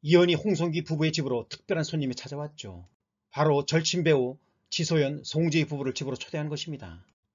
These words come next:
배우 지소연은 이현희의 십칠 년 지기 절친으로 최근 난임을 극복하고 임신 사실을 고백해 화제를 모은 바 있는데요. 평소 요리 똥손으로 알려진 이현희는 임신을 한 절친 지소연을 위해 인생 첫 김장에 도전했습니다.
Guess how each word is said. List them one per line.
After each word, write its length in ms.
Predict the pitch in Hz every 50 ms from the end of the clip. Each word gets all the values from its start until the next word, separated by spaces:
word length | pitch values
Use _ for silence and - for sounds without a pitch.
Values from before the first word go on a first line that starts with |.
| _ _ _
배우 200 | - 147 160 160
지소연은 520 | 156 - 180 156 185 175 156 147 147 147
이현희의 540 | 139 147 160 165 165 160 147 127 117 117 117 -
십칠 340 | - - - - - 190
년 160 | 180 170 170 160
지기 240 | 175 156 151 156
절친으로 640 | 143 151 139 147 - 151 139 120 110 101 98 101 117 _ _ _ _ _ _ _ _ - -
최근 300 | - - 185 175 175 156
난임을 280 | 143 147 165 170 160
극복하고 680 | 156 170 160 160 - 165 - 151 139 131 120 120 127 _ _ _ -
임신 400 | 139 151 170 180 156 139 175 160
사실을 320 | 123 143 143 - 151 151 -
고백해 220 | 151 139 127 - 135
화제를 280 | - - 147 147 143 147
모은 180 | 139 139 139
바 100 | 135 135 135
있는데요. 500 | 127 127 123 107 104 95 87 82 85 101 - _ _ _ _ _ _ _ _ _ _ _ _ - -
평소 380 | 185 190 185 143 156 147 135
요리 260 | 143 165 170 175 170
똥손으로 420 | 165 220 202 180 156 175 175 156 160
알려진 380 | 151 147 147 139 139 151 156
이현희는 480 | 147 147 151 151 147 139 120 110 110 117 _ - - _
임신을 480 | - 151 170 175 160 - - 175 170 143
한 160 | 143 143 135
절친 340 | - - 160 156 - 165 143
지소연을 460 | - 175 151 - 165 156 156 143 117
위해 180 | 120 110 110 110 - - _ _ -
인생 520 | 139 147 160 165 - - 131 117 110 107
첫 240 | - - 185 156 -
김장에 320 | - - 151 131 135 120 107
도전했습니다. 760 | - 120 123 127 127 127 - - 160 143 - 87 82 82